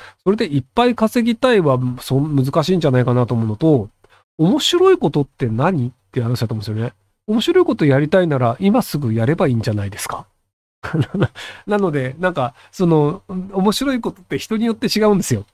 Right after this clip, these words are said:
なので、その、あなたが面白いと思うことっていうのを探して、ご自分でやればいいんじゃないかなと思いますけども。なんか、その、他人が面白がることで自分が面白くないことをやっても、あんまりうまくいかないと思うんですよね。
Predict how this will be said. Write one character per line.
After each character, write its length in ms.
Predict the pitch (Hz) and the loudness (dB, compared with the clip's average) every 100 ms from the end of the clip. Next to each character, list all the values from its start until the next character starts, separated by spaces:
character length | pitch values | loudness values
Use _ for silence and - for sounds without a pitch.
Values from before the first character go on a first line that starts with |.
| _ _ _ - | _ _ _ -4
な 80 | 214 | 0
の 100 | 196 | 2
で、 160 | 147 127 | 2 2
そ 140 | 147 | 0
の、 240 | 131 143 | 0 -2
あ 40 | 165 | 0
な 140 | 196 | 0
た 120 | 226 | 2
が 120 | 185 151 | 2 2
面 160 | 147 | 2
白 220 | 135 160 | 2 2
い 60 | 143 | 4
と 100 | 143 | 4
思 160 | 143 147 | 4 2
う 40 | |
こ 120 | 143 | 2
と 100 | 156 | 0
っ 40 | 156 | -2
て 160 | 170 | 0
い 40 | 156 | 2
う 40 | |
の 280 | 202 349 240 | 4 4 2
を 100 | 156 - - | -2 -16 -14
探 260 | - 151 139 | -6 -2 -2
し 100 | - | 2
て、 280 | 151 147 143 | 4 4 2
ご 120 | 143 | 0
自 160 | 139 | 0
分 240 | 143 147 143 | 0 0 2
で 220 | 143 143 | 2 2
や 120 | 143 | 2
れ 80 | 147 | 2
ば 220 | 131 110 - | 0 -2 0
い 80 | |
い 20 | 135 | 0
ん 80 | |
じ 100 | 123 | 0
ゃ 100 | 107 | -4
な 160 | 120 131 | 0 0
い 80 | 117 | 0
か 140 | 120 | -2
な 240 | 127 127 110 | 2 2 0
と 180 | 107 - | -10 -6
思 180 | 127 123 | -2 -2
い 40 | |
ま 100 | 120 | -2
す 80 | - | -6
け 60 | |
ど 60 | 95 | -12
も。 60 | 92 _ _ 247 | -14 _ _ -6
な 80 | |
ん 20 | 196 | -2
か、 100 | 139 | 0
そ 120 | 123 | 0
の、 220 | 117 117 202 - - | -2 -4 -12 -18 -8
他 80 | 233 | -4
人 300 | 302 359 349 | -2 -2 -4
が 140 | 339 | -4
面 160 | 302 294 | -4 -4
白 240 | 277 320 | -6 -6
が 120 | 311 302 | -4 -4
る 140 | 233 | -4
こ 160 | 156 131 | -6 -6
と 140 | 131 | -4
で 100 | 123 | -4
自 160 | 113 123 | -4 -4
分 320 | 185 226 226 | -4 -4 -4
が 140 | 233 | -4
面 180 | 220 214 | -4 -4
白 240 | - 226 | -4 -6
く 140 | - 160 | -6 -4
な 160 | 139 | -2
い 80 | 131 | -2
こ 100 | 120 | -6
と 160 | 113 113 | -8 -6
を 60 | |
や 140 | 107 107 | -6 -8
っ 40 | _ - | _ -6
て 100 | 151 | -4
も、 280 | 120 95 - _ _ _ _ _ | -4 -6 -14 _ _ _ _ _
あ 80 | 214 | -4
ん 180 | 311 330 | -4 -2
ま 120 | 330 | -2
り 100 | 330 | 0
う 80 | 339 | 0
ま 100 | - | -2
く 140 | 139 | -2
い 80 | 117 | -4
か 160 | 147 139 | -2 0
な 100 | 139 | 0
い 80 | |
と 120 | 135 143 | 2 0
思 100 | 139 | 0
う 20 | |
ん 20 | |
で 40 | 113 | -2
す 80 | |
よ 60 | 101 | -8
ね。 180 | 101 | -12